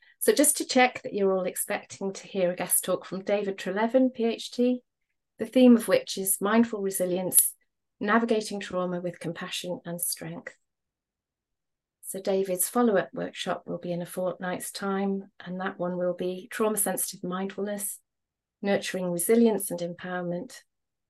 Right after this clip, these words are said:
and that'll be suitable for anyone with an interest in mindfulness, and I'll post the registration link in the chat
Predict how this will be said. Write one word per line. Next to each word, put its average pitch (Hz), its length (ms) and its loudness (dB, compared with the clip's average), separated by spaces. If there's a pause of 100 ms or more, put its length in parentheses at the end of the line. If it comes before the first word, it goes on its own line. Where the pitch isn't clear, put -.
and 185 160 -6
that'll - 180 -6
be 165 100 -8
suitable 175 420 -2
for 175 160 -2
anyone 170 420 0
with 165 140 -2
an 165 100 -2
interest 165 540 -4
in 214 200 0
mindfulness, 170 800 -4 (220)
and 165 480 -4
I'll 175 80 -4
post 170 320 -2
the - 60 -8
registration 165 760 -6
link 170 320 -6 (420)
in 214 120 0
the 175 80 -2
chat 160 260 -6